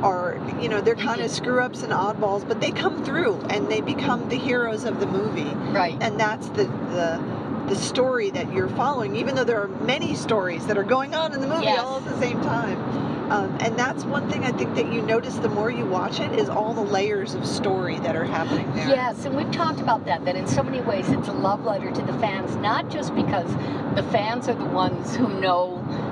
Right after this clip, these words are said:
Speaker 2: the ins and outs of the ship and, and save the day, but also the idea of we, the fans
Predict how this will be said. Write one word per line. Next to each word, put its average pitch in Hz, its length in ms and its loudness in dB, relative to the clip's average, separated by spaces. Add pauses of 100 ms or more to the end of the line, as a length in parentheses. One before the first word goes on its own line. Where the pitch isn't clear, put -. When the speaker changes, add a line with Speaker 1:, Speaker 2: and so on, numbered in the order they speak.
(240)
Speaker 2:
the 196 80 0
ins 226 280 -2
and 196 120 2
outs 175 260 0
of 175 80 -4
the 175 40 0
ship 170 380 2
and, 170 220 0
and 175 180 0
save - 320 0
the - 60 0
day, - 180 0
but 190 140 2 (100)
also 233 380 2
the 214 160 0
idea 190 480 0 (180)
of - 1200 -2
we, 247 200 0
the 233 140 0
fans 180 520 -2